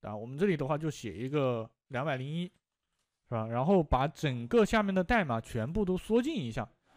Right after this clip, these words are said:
缩进完了以后呢，我们这里加一个 F，然后 page 这里呢，我们给它改成一个什么呢？改成一个 page，改成一个 page。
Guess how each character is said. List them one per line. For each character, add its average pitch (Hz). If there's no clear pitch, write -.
缩 311
进 320
完 277
了 277
以 180
后 262
呢， 247
我 208
们 151
这 190
里 180
加 202
一 -
个 175
F， 117
然 143
后 180
page 262
这 185
里 151
呢， 147
我 131
们 127
给 139
它 135
改 175
成 -
一 156
个 139
什 131
么 113
呢？ 113
改 107
成 156
一 156
个 147
page， 123
改 113
成 123
一 123
个 123
page。 107